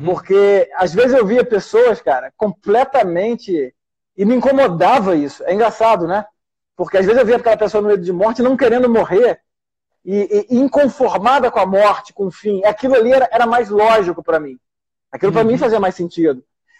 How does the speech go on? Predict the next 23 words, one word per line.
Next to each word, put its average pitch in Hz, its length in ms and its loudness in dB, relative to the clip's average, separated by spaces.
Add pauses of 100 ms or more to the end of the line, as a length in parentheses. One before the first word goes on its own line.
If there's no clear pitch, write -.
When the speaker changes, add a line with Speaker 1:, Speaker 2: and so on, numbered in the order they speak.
(420)
Speaker 1:
Mas 208 160 0
aí 254 60 4
depois 269 280 0
eu 277 80 0
comecei 262 340 0
a - 20 -2
ver 240 140 -2
pessoas, 233 580 0
cara, 135 300 -2
que 214 120 -18
falavam, 277 440 0
"Olha, 185 380 0 (680)
é, 165 640 0
eu 220 80 -2
já 262 100 0
vivi 254 200 -2
demais, 277 480 -2
cara. - 240 -8
Eu 156 80 -8
tenho 523 360 0 (240)
oitenta, 185 480 -2
setenta 190 600 -2
anos. 190 420 -2